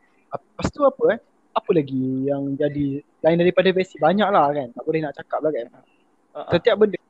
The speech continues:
Speaker 1: In life pun ada babi tau dulu diorang cakap. Ya Allah.
Speaker 2: Yang berbati tu, air boba tu.
Speaker 1: Ha, ramen pun cakap. Kenapa babi? Kenapa mesti babi? Babi ni salah ke sebenarnya? Haram.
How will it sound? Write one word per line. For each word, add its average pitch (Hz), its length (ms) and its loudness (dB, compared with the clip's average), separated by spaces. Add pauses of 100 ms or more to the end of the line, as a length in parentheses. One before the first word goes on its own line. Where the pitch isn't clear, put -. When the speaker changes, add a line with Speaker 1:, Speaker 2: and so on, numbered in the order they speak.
Speaker 1:
In 277 140 6
life 330 180 8
pun 302 140 2
ada 208 160 8
babi 175 340 4
tau 156 140 6
dulu 156 180 0
diorang 147 220 0
cakap. 139 260 -8 (460)
Ya 226 160 -6
Allah. 160 640 -8 (160)
Speaker 2:
Yang - 240 -12
berbati 165 480 -2
tu, 170 100 -2
air 160 140 2
boba 156 400 0
tu. 147 100 -2 (760)
Speaker 1:
Ha, 247 160 0 (480)
ramen 165 560 4
pun 170 160 0
cakap. 165 640 2 (160)
Kenapa 453 320 2
babi? 156 400 2
Kenapa 277 240 0
mesti 202 240 -2
babi? 156 400 -2
Babi 220 480 -6
ni 349 80 -6
salah 311 560 -4
ke - 160 -2
sebenarnya? 185 480 -2 (320)
Haram. 196 640 2